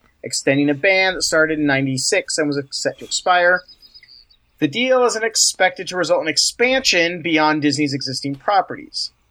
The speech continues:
New rides will be built within the theme park's current attractions and parking areas, while the new parking structure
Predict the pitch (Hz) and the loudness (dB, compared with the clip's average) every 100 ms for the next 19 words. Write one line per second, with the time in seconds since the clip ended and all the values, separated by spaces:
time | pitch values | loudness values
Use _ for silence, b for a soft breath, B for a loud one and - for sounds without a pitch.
0 | _ _ - 139 147 147 139 139 139 151 | _ _ -4 0 2 0 0 0 2 2
1 | 147 147 196 220 220 208 202 190 180 - | 0 -2 -4 -4 -4 -8 -2 0 0 -2
2 | 240 220 - 185 180 190 185 165 156 165 | -2 -2 0 0 0 -4 -4 0 0 2
3 | 156 156 156 147 151 143 151 180 208 202 | 2 4 4 2 2 2 4 2 0 0
4 | 220 202 170 - 143 - 139 269 | 0 0 -4 0 0 0 -2 -2